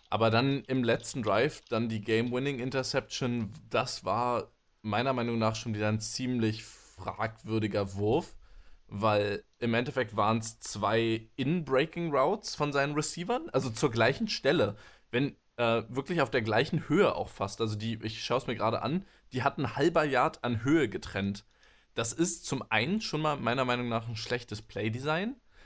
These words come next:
weil dann könnte theoretisch, dann reicht es beim Breakpoint, wenn da ein Defender steht, um zwei Routen rauszunehmen. Und dann war, war der Wurf halt auch einfach nicht vernünftig ins Window rein, sondern halt ein bisschen unterworfen, also hint-, ein bisschen hinter den Receiver und dann dementsprechend zu einem Defen-,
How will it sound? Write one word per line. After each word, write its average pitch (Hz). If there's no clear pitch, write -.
weil 113
dann 120
könnte 156
theoretisch, 143
dann 123
reicht 117
es -
beim 123
Breakpoint, 123
wenn 135
da 123
ein 151
Defender 156
steht, 131
um 110
zwei 110
Routen 123
rauszunehmen. 101
Und 120
dann 127
war, 117
war 110
der 123
Wurf 127
halt 117
auch 117
einfach 113
nicht 117
vernünftig 110
ins 107
Window 113
rein, 107
sondern 107
halt 101
ein -
bisschen 110
unterworfen, 101
also 98
hint-, 104
ein 107
bisschen 107
hinter 101
den 107
Receiver 101
und 98
dann 101
dementsprechend 101
zu -
einem 101
Defen-, 101